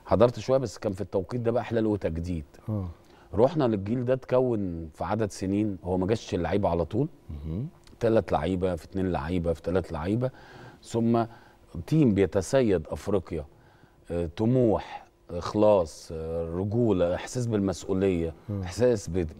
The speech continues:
Speaker 1: ب-، بقيمه جماهير النادي الاهلي وتيشيرت النادي الاهلي اللي لازم تضحي علشانه، عشان حتى في، في تفكير اللعيبه والاداره و-، و-، وحتى الجهاز الفني.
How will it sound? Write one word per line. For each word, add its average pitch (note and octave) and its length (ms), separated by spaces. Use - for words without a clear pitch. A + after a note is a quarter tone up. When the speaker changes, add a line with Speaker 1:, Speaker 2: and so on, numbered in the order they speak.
Speaker 1:
ب-، F2 240
بقيمه G#2+ 560
جماهير G2 440
النادي G2 260
الاهلي G#2 320
وتيشيرت F#2+ 480
النادي F#2+ 300
الاهلي F#2+ 380
اللي G2 120
لازم A#2 240
تضحي G2+ 460
علشانه، F2+ 580
عشان G#2 360
حتى C3+ 340
في، F#2 140
في G2 140
تفكير C#3 460
اللعيبه G2 540
والاداره F#2+ 840
و-، E2 60
و-، F2+ 440
وحتى F2+ 500
الجهاز G#2 320
الفني. G#2+ 400